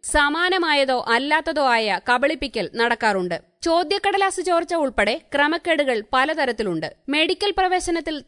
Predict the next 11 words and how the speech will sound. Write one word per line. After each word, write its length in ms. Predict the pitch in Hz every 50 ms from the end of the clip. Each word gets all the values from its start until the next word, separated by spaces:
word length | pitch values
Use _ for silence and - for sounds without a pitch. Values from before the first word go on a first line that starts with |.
| -
തട്ടിപ്പുകളും 760 | 233 254 247 262 - 349 - 359 349 320 311 302 294 262 208 -
ക്രമക്കേടുകളും 760 | 269 269 269 302 294 - 330 311 311 294 285 277 277 254 208
കോഴയുമൊക്കെ 880 | 202 - - 262 262 277 294 320 330 349 339 302 269 226 - 220 196 175 - _ _ -
അനിയന്ത്രിതമായ 840 | 247 254 277 294 330 359 370 349 330 339 339 285 311 302 302 302 302
നിലയിൽ 380 | 294 285 262 262 254 277 277 262 -
പെരുകിയപ്പോഴാണ് 1000 | 254 247 247 269 247 302 311 285 285 277 262 240 226 208 190 185 170 175 _ _ _ _ -
സംസ്ഥാനങ്ങൾ 800 | - - 294 294 311 311 - - 370 349 359 370 370 381 381
നടത്തിയിരുന്ന 520 | 359 320 294 285 277 320 320 311 311 311 311
പ്രവേശന 460 | 285 285 269 262 269 285 - 330 294
പരീക്ഷ 380 | 277 285 269 277 285 - - -
അവസാനിപ്പിച്ച് 720 | 254 220 220 - 240 220 214 214 202 202 180 208 240